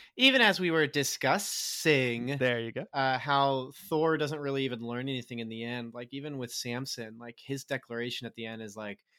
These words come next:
Speaker 1: "Give me this power back so I can get revenge on the Philistines."
Speaker 2: Exactly.
Speaker 1: And it's like re-,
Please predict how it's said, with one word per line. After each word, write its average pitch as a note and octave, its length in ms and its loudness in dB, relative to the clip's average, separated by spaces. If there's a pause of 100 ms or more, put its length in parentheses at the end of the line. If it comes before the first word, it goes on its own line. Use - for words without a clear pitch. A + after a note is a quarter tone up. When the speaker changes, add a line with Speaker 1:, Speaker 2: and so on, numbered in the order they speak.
(200)
Speaker 1:
"Give B2 140 -4
me B2 140 -4
this A2+ 140 -6
power G#2+ 320 -6
back G2+ 240 -4
so - 140 -8
I G#2 40 -8
can A2 120 -10
get A2+ 180 -6
revenge G#2+ 520 -8
on G2+ 100 -8
the G2 80 -10
Philistines." G#2 380 -6
Speaker 2:
Exactly. A#2 440 2
Speaker 1:
And B2 120 -6
it's A#2+ 120 -8
like B2 140 -4
re-, B2+ 180 -4